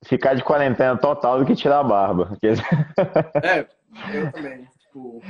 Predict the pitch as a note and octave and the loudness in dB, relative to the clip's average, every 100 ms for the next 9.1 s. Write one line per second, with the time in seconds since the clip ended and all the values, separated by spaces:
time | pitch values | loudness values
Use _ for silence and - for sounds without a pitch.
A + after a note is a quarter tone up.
0 | F#2+ E2+ G2+ G#2+ G2+ F#2+ D#2+ G#2 C3+ D3+ | -10 -4 0 2 2 2 2 2 2 4
1 | C#3+ C#3+ B2 A2+ A2 A#2+ C3+ C3+ - A2+ | 4 4 4 2 2 2 2 0 2 2
2 | G2+ G2 G#2 A#2 A#2 A2+ G2+ G2+ G#2+ A#2 | 4 2 2 4 4 4 2 2 2 0
3 | - A#2 A2 G#2 F#2+ F#2 - F#2 A2+ - | -2 0 2 2 0 -2 -8 -2 -2 -2
4 | _ _ _ _ _ _ - F#2+ G2+ G2+ | _ _ _ _ _ _ 0 2 4 4
5 | G2+ G2+ G2+ G2+ G2+ G2+ C#3 A3 G#3 F3+ | 6 6 6 6 4 4 2 2 2 4
6 | E3 C3+ G#2+ A2+ C3 E3+ F#3+ - C3+ E3 | 4 2 2 0 2 2 0 0 2 2
7 | F#3 E3+ _ _ E2+ F#2 F#2 F#2 F2+ F#2+ | 2 -2 _ _ -2 2 2 2 2 0
8 | A#2+ A#2+ A2+ F#2+ G2+ A2+ A2+ - - G2 | 0 0 2 2 2 2 0 -4 -4 0
9 | B2+ | 2